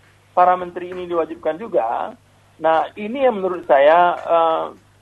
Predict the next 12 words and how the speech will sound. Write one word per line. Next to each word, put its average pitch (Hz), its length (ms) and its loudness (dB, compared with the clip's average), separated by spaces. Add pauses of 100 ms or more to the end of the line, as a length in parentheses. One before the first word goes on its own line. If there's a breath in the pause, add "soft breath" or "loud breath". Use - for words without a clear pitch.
(480)
berlebihan 196 560 0
dari 170 240 4
perpresnya 160 600 -2
Pak 147 180 -4
Jokowi 156 400 -8
ini. 147 160 -16 (640)
Nah, 135 160 -6
ini 180 240 -4
yang, 170 320 4 (480)
yang 156 240 2
kemudian 165 640 2 (480)
mengundang, 160 880 4